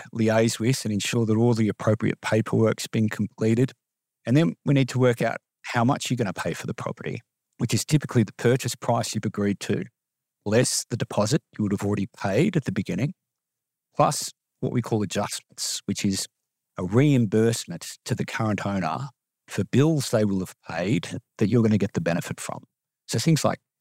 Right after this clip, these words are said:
council rates, water rates, owners' corporation fees, would make inquiries to ensure that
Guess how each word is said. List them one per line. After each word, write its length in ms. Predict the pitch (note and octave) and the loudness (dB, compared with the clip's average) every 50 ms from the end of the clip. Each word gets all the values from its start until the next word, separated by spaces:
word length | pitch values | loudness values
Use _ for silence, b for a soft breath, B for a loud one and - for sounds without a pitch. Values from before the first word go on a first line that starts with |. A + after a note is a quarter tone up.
| _ _ _ _ _ | _ _ _ _ _
council 460 | - - - F#2 G#2+ - - - B2 A2+ | -8 -6 -4 -4 -2 -2 -2 -2 -2 0
rates, 540 | - - - - - - - A2+ - - - _ _ _ - | 0 0 0 0 -2 -4 -6 -6 -8 -10 -14 _ _ _ -10
water 300 | - F#2+ G2+ A2+ A2+ A2 | -4 0 2 2 4 4
rates, 760 | A2+ A#2 A#2 A#2+ C3 - - - - D#2 - - - - - _ _ _ _ - | 4 2 2 2 0 -2 -6 -10 -10 -10 -10 -12 -12 -14 -16 _ _ _ _ -2
owners' 320 | A#2 A2+ A#2 A#2 A#2 - | 0 4 4 4 4 2
corporation 760 | - - - A#2 G#2+ - - - A2 A2 G#2+ - - A2+ G#2+ | 2 0 0 0 2 0 -2 0 0 0 0 0 -2 -4 -4
fees, 640 | - - - B2 B2+ B2 B2 B2 B2+ B2+ A#2 - - - _ _ _ _ _ _ - | -4 -4 -2 -2 -2 -2 -2 -2 -2 -2 -4 -6 -8 -10 _ _ _ _ _ _ 0
would 180 | B2+ A#2+ A2 A#2+ | 0 2 2 2
make 240 | A2+ A2 A2 - - | 2 2 2 0 -2
inquiries 800 | A#2+ - - - A2 G#2+ A2 A2 A2 A2 G#2+ G#2+ A2 G#2+ G2 - | -6 -4 -2 0 2 2 4 4 4 2 2 0 -2 -2 -4 -6
to 120 | - - A2+ | -6 -4 -4
ensure 400 | G#2+ G2+ - - - A#2+ A2+ A2 | -4 -4 -6 -4 -4 -2 -2 -2
that 160 | G2+ G#2+ | -2 -4